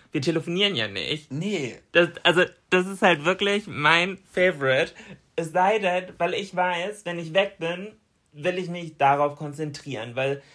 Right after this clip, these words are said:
Speaker 1: wenn ich die ganze Zeit das Gefühl hab, ich muss am Handy hängen und dir die ganze Zeit Updates geben, nee. So, ich poste meine Story, dann weißt du, was abgeht. Und ich weiß, du meldest dich, wenn bei dir was abgeht, außerhalb der Norm,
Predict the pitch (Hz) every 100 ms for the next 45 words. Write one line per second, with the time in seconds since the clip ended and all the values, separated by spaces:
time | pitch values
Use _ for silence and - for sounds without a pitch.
0 | - 165 170 165 185 190 160 - 160 180
1 | 156 160 175 160 160 190 208 208 190 175
2 | 175 160 143 139 - 151 180 196 175 156
3 | 160 165 - 180 - 180 180 - 170 165
4 | 170 170 - _ 147 131 - - _ -
5 | 139 135 - _ _ 160 160 254 254 175
6 | 156 156 262 277 190 151 170 185 139 139
7 | 165 - 214 226 233 - 208 180 180 175
8 | 165 165 - 247 233 160 147 139 135 -
9 | 131 190 160 160 156 156 156 233 175 135
10 | - - - - 123 135 202 - 185 -
11 | 147 147 147 139 135 139 135 127 131 196